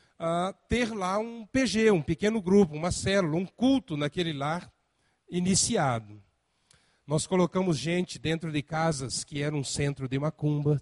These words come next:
dentro de casas de alcoólatras, dentro de casas de prostitutas, isso aqui dentro da região do Nordeste.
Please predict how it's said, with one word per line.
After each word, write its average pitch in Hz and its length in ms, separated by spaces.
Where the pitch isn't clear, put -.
dentro 147 300
de 143 100
casas 139 500
de 123 100
alcoólatras, 143 840
dentro 143 340
de 135 100
casas 143 460
de 135 100
prostitutas, 139 1120
isso 143 300
aqui 143 220
dentro 139 320
da 135 80
região 131 380
do 117 80
Nordeste. 113 720